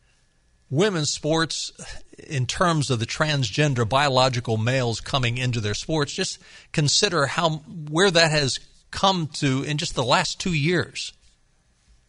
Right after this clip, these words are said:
What, what will, what it'll look like if, if we go down this path? What will it look like in ten years? And I,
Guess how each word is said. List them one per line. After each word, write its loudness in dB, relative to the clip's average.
What, 0
what 2
will, 0
what 2
it'll 0
look -2
like 0
if, 0
if 2
we 4
go 4
down 2
this -2
path? -2
What 2
will 2
it 2
look -2
like 4
in 0
ten -2
years? -8
And 4
I, 4